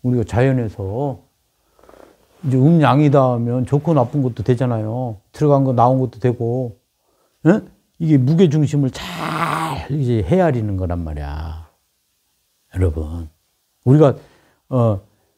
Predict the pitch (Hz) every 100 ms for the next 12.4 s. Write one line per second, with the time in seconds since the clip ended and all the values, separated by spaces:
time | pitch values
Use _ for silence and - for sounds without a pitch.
0 | _ 127 110 104 98 123 _ _ _ -
1 | - 90 - 127 151 127 131 117 123 143
2 | 123 98 92 _ _ _ - 127 127 165
3 | 190 - 190 165 143 98 - 80 - -
4 | - - - _ _ _ _ _ _ _
5 | _ _ _ _ _ _ _ _ _ _
6 | _ - 143 196 - _ _ _ _ _
7 | - - - 208 220 226 214 202 - -
8 | - - 233 220 - 202 - 185 151 151
9 | 113 - - - _ _ _ _ _ _
10 | _ _ _ _ _ _ _ _ _ _
11 | _ _ _ _ _ - 170 165 110 110
12 | 92 120 110